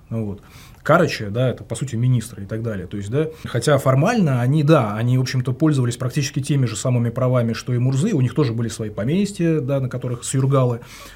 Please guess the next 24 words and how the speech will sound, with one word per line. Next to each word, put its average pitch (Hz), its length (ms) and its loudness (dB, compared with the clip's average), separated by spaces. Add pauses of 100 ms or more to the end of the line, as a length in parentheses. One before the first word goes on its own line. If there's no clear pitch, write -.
(180)
Вот, 117 320 -2
но, 139 680 0
ну, 151 320 0
кто-то 139 320 0
их 131 100 0
причисляет 147 540 -2
к 117 80 -2
знати 131 480 2
именно, 98 320 -6
кто-то 156 240 -2
даже, 127 400 0
некоторые 123 440 -2
исследователи 147 440 -2
даже 127 220 0
не 123 80 2
причисляют 135 440 -2
их 101 100 -12
полноценно 117 420 -4
к 117 60 -6
знати. 117 340 0
Это - 160 -12 (240)
такое 123 200 -6
высшее 131 380 0
военное 110 720 0